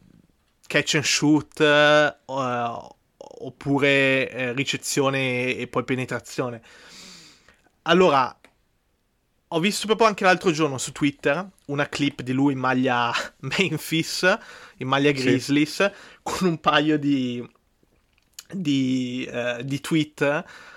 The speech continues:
Speaker 1: eh, di, di tifosi di, dei Grizzlies, che fondamentalmente, diciamo, il succo era, eh, "Non capisco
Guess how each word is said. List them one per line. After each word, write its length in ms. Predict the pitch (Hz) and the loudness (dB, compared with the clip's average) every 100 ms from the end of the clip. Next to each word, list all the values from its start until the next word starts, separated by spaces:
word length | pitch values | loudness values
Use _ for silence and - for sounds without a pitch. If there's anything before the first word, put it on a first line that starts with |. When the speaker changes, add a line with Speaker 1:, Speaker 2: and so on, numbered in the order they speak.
| - _ - | -20 _ -8
Speaker 1:
eh, 480 | 127 123 117 117 117 | -4 -2 -2 -4 -6
di, 200 | 123 117 | -6 -6
di 100 | 123 | -10
tifosi 480 | 131 - 151 131 135 | -12 0 0 2 0
di, 220 | 135 131 | -2 0
dei 120 | 143 | -2
Grizzlies, 600 | 135 147 135 143 156 - | 2 0 2 2 2 0
che 240 | - 139 131 | 0 0 0
fondamentalmente, 1160 | - 143 143 143 160 151 139 131 147 139 135 135 | -2 -2 0 0 0 0 -2 -2 0 2 2 -2
diciamo, 300 | - 135 143 | -4 -2 0
il 60 | |
succo 540 | - - 165 - - 151 | 0 0 0 0 2 4
era, 480 | 139 127 123 120 - - - - _ _ - | 4 0 0 0 -4 -18 -20 -20 _ _ -6
eh, 360 | 127 117 117 - - - - - - _ _ _ _ - | -4 -4 -8 -12 -18 -20 -20 -20 -20 _ _ _ _ -8
"Non 160 | 139 | -6
capisco 920 | 139 156 165 - - 165 160 160 - | -4 -2 -2 -2 2 6 6 4 0